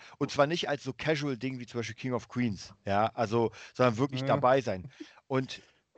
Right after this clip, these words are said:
Speaker 1: bei Mando ist das so das Gefühl, wo ich mir denke, irgendwann zieh ich mir alles durch und hab ba-, mega Bock drauf.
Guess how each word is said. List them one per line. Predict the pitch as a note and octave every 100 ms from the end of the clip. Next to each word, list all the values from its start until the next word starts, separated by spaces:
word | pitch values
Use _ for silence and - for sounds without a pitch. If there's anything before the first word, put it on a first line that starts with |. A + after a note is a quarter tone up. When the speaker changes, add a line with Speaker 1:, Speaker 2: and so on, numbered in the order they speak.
| _
Speaker 1:
bei | A2+ A2+
Mando | G#2+ A#2 E3+ F3+
ist | D3+ -
das | D3 -
so | D3+
das | C#3+ -
Gefühl, | B2+ - D#3
wo | B2
ich | B2
mir |
denke, | B2 A#2+
irgendwann | B2+ C#3 C#3 B2 A#2 A#2
zieh | G#2
ich | G#2
mir | A2
alles | A2+ A#2+ A2
durch | A#2
und | G#2
hab | G2+ -
ba-, | A#2+
mega | B2 A2+ B2 A#2
Bock | A2 A#2
drauf. | - A#2+